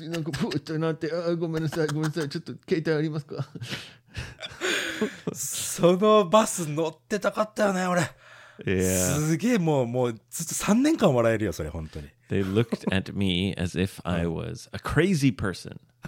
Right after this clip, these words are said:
Speaker 2: <laughs>いや、いや、まあまあ、確かにさ、あの、お友達だったらさ、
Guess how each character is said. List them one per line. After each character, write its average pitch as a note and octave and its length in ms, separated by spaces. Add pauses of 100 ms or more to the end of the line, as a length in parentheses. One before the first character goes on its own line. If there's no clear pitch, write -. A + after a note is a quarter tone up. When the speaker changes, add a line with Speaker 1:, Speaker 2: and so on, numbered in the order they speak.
Speaker 2:
<laughs> - 2500
い C3+ 60
や、 B2 100 (720)
い C#3 80
や、 C3 80
ま C3+ 140
あ - 20
ま A2+ 100
あ、 - 20
確 C#3 200
か C#3+ 80
に G2+ 60
さ、 D#2+ 140 (440)
あ G#2 100
の、 G2+ 380 (580)
お C#3 100
友 B3 280
達 C4 200
だ C4 80
っ C4 120
た - 80
ら - 120
さ、 - 200